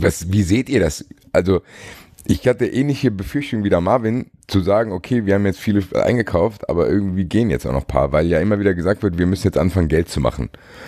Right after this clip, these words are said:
Also es war ja immer dieses, äh, die Eintracht muss neue Wege gehen und wir, wenn wir den Spieler,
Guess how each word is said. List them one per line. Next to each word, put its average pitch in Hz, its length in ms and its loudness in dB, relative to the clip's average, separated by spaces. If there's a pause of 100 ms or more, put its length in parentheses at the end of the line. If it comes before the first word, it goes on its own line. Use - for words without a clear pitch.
(140)
Also 82 140 2
es 73 100 -2
war 95 140 2
ja 110 80 4
immer 110 260 2
dieses, 95 400 -2
äh, 85 280 2 (420)
die 78 60 2
Eintracht 92 200 2
muss 90 180 0
neue 82 220 2
Wege 113 220 2
gehen 110 300 0
und 95 120 0
wir, 85 160 0
wenn 87 240 2
wir 78 80 -2
den 80 140 0
Spieler, 76 800 0